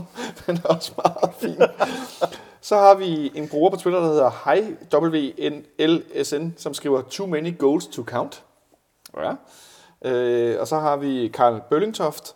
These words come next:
som har skrevet, "Jeg har ikke fingre nok til at tælle mine mål og assist."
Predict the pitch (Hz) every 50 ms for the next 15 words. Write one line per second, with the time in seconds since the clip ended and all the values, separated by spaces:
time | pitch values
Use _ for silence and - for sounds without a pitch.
0 | _ - - - 135 127 135 120 110 - 127 117 120 123 123 117 123 120 131 151
1 | 170 170 147 151 - - - - 160 175 180 170 147 147 - - - - - -
2 | 139 147 165 170 165 160 156 143 156 160 175 180 160 151 - 170 175 - - -